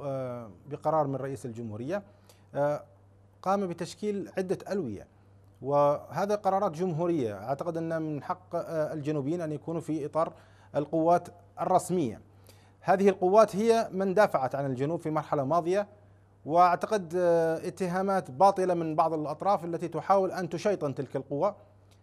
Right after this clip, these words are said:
آه، الجنوبية. آه، وجود أبناء سقطرى في سقطرى هذا أمر طبيعي لا يستدعي خلق هذه القضايا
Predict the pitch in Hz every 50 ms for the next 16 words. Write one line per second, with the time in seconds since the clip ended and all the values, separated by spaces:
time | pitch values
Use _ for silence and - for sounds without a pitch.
0 | _ _ _ - - 143 147 147 143 147 143 143 131 131 131 127 113 107 107 98
1 | - - _ _ _ _ _ _ _ _ _ - - 147 156 160 160 160 165 185
2 | 185 220 233 - 160 185 180 185 208 202 175 - - 180 196 196 - 180 170 151
3 | - 185 165 - 185 160 185 - 196 170 151 175 175 175 165 170 180 175 156 147
4 | 160 156 160 180 165 175 175 165 151 170 190 175 180 - 180 160 165 175 175 170
5 | 170 175 175 170 - 151 165 165 151 151 151 147 - 151 143 151 165 175 185 202
6 | 208